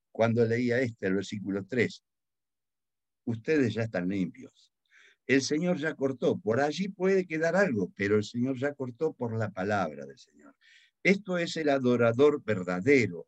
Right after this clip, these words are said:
el que cree verdaderamente en el Señor Jesús y cree que tiene el Espíritu Santo en su interior, del cual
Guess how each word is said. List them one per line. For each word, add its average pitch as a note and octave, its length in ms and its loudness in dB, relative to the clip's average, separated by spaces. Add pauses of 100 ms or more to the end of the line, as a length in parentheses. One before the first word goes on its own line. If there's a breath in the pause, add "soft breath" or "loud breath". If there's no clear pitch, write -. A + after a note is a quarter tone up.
(140)
el F#2+ 220 -6
que F#2 240 -6
cree C3+ 260 4
verdaderamente A2+ 1300 0 (340)
en G2+ 180 -2
el F#2+ 140 -2
Señor A#2+ 380 -4
Jesús D#3 480 -6 (320 soft breath)
y G#2+ 180 -4
cree D#3+ 360 -2
que G#2 160 -6
tiene A#2+ 340 -2
el G2+ 80 -4
Espíritu G2+ 540 -8
Santo A2 360 -6
en F#2 60 -4
su G#2 140 -8
interior, A#2+ 560 -2 (320)
del A#2+ 360 -2
cual A2 400 -4